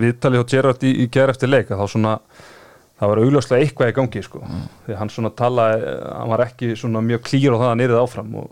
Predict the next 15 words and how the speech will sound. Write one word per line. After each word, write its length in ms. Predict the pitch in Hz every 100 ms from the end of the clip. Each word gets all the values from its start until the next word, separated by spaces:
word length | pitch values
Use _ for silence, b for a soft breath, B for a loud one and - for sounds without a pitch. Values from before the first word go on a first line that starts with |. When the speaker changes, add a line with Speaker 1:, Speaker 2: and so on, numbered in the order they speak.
| 120
Speaker 1:
sagði 220 | - 110
að 40 | 104
þetta 100 | 107
myndi 180 | 113 104
bara 140 | 110
ráðast 280 | 120 113 123
í, 100 | 117
í 120 | 117 -
dag, 160 | 117
sko. 220 | - -
Þannig 240 | 101 101 101
að, 100 | 95 B B B B B B B B B _ _ _
já, 80 | 113 117 -
þannig 220 | 123 110 113
að 140 | 117